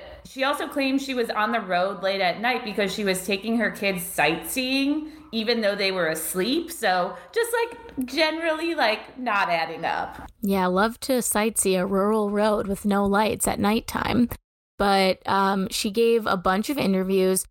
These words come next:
Speaker 2: where she came off as, like, very, like, self-centered. So the public was just not sympathetic towards her at all. And this really relates to that transit in her midheaven, which deals with her image in the public.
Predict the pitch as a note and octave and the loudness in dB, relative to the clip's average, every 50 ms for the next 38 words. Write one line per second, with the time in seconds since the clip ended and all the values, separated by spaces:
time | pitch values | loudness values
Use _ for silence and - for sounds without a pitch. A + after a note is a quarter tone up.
0 | _ _ _ _ _ - A3+ A#3 B3 A#3+ B3 A3+ - - C4+ A#3 - - - D4 | _ _ _ _ _ 0 2 2 2 2 0 -2 -2 -2 -4 -2 -2 0 0 0
1 | F4 F#4+ D#4+ B3 B3 C4+ - - - - G#3+ G3+ - - - _ _ _ _ - | 2 2 2 2 2 2 0 -2 0 0 0 0 -2 -4 -18 _ _ _ _ -8
2 | F#3 E3+ G3+ G3 F#3+ G3+ A3+ A#3 A#3 A#3 A#3 G#3+ G3 F#3 F#3+ - - - - - | -4 0 2 2 2 4 2 2 4 4 4 4 2 0 0 -4 -6 -2 0 2
3 | - G#3 G3 F#3+ - - - - - F3+ G#3 G3+ - B3+ C#4 D4+ D#4+ D4 D#4+ - | 4 4 2 2 2 0 0 2 2 0 -2 -2 0 2 2 2 2 0 -2 -8
4 | _ _ _ - - - B3 A3+ A3+ A3+ A3+ A#3 - _ - G3+ F3+ A3+ F#3+ - | _ _ _ -6 0 2 4 4 4 2 2 -2 -6 _ -6 0 0 0 0 2
5 | - G#3+ G#3 A3 C4 C#4+ D4 - - - - G3 G3+ G#3+ G3+ - - G3+ G3 - | 0 0 2 2 0 0 0 -4 -10 -10 -4 0 2 2 2 2 2 0 0 2
6 | - G3 G3 G3 F#3+ F#3 F#3 - - - - G3+ F#3 G#3 F#3+ - F#3+ F3 F3+ F3+ | 2 2 2 2 4 4 2 2 2 0 0 0 0 0 0 2 2 2 2 0
7 | - - G3 F#3 E3+ F3+ - F3+ F3 C#3 A#2+ - - - A#2+ G2 - - - - | 0 0 0 0 0 0 0 0 2 2 2 2 2 2 2 2 0 -2 -4 -8
8 | _ _ _ _ - A#3+ G#3+ A#3 D4+ F4+ - - C4 C4 B3+ C4 B3+ A#3+ A3 G#3 | _ _ _ _ -2 0 2 2 2 0 0 0 2 2 4 4 2 2 0 0
9 | G#3 G3+ F3 F3+ F#3 A3+ - - - - - F#3+ F#3+ E3 - - - - G3 F3 | 0 2 2 2 2 2 0 0 0 2 2 2 2 2 0 0 -2 -2 0 0
10 | E3+ F#3 G3 G#3 G3+ F#3+ F#3+ F#3+ F3+ F3+ D3+ D#3 D#3+ G3 G3 G3+ G#3+ A3 C4+ C#4 | 2 2 2 2 2 2 2 2 2 2 2 2 2 2 2 2 2 2 2 2
11 | C#4 C4 G#3 F#3 F#3 - - - F3 E3+ E3 F#3 G3 A3+ G#3+ - - B3 B3 - | 2 2 0 0 -2 -4 -2 0 2 2 2 2 2 0 0 0 0 0 0 0
12 | - C4 C4 C4+ C4+ B3+ C4+ C4+ C4 C4+ C4 - - C#4 C4 C#4+ D4 D4 D4 - | 0 2 2 2 0 0 0 0 0 0 0 0 0 0 2 2 0 0 -2 -4
13 | - | -10